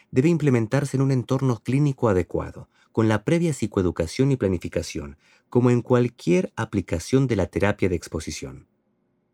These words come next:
Múltiples factores colaboran en la patología de la ansiedad. Algunos de ellos poseen amplio poder explicativo, como el neuroticismo o la evitación experiencial. Otros tienen un alcance explicativo medio,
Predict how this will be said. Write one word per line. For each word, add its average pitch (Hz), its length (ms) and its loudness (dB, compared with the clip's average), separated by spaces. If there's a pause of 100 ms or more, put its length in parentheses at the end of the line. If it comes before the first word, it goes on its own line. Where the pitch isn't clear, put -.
(600)
Múltiples 147 540 2
factores 113 460 0
colaboran 95 520 2
en 92 80 0
la 87 100 -2
patología 87 560 -2
de 87 100 -2
la 82 80 0
ansiedad. - 380 -10 (1000)
Algunos 95 440 2
de 107 100 2
ellos 127 260 0
poseen 101 340 0
amplio 131 320 0
poder 98 240 -2
explicativo, 76 760 -8 (340)
como 90 180 2
el 90 80 2
neuroticismo 92 960 -2
o 101 80 0
la 95 120 2
evitación 90 440 -2
experiencial. 82 800 -6 (720)
Otros 156 420 0
tienen 113 260 0
un 110 80 0
alcance 107 400 -2
explicativo 95 580 -2
medio, 90 440 0